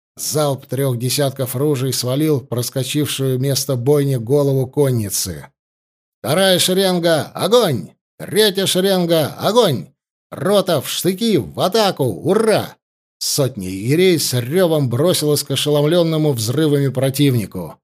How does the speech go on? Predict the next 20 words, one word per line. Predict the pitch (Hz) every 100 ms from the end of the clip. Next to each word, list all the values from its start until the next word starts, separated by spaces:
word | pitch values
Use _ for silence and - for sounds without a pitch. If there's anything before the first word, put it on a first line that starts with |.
| _ _ _ _ _
Афоня | - - 131 127
скинул | 123 - 131 120
с | 110
себя | 113 127 123
сетку | - 147 - 135
и, | 135
выскочив | 147 160 143 127 143
из | 143 139
окопа, | 139 160 147 143
с | -
размаху | 127 147 123 160 160 160
запустил | 135 139 147 - 175 156
чугунный | - 143 170 160 151
шар | 131 165 165
в | 147
уцелевших | 143 147 156 180 - 170 156 - _ _
и | - 190
разворачивающих | 170 160 151 151 165 156 147 147 147 - 147 -
коней | 139 147 151
турок. | 135 151 143 120 - -